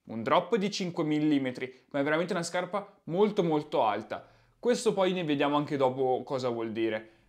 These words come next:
ma vi assicuro che ha davvero un ottimo compromesso tra morbidezza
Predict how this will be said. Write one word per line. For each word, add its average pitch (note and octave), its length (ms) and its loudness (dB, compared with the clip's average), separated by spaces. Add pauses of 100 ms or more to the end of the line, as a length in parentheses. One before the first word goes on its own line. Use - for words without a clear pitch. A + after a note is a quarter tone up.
ma E3 140 -2
vi F3+ 120 0
assicuro G#3+ 500 0
che D#3 420 0
ha F#3 220 0
davvero F#3+ 560 4
un E3+ 140 0
ottimo G3 360 0
compromesso F3 640 -2
tra - 420 -6
morbidezza F#3+ 1040 0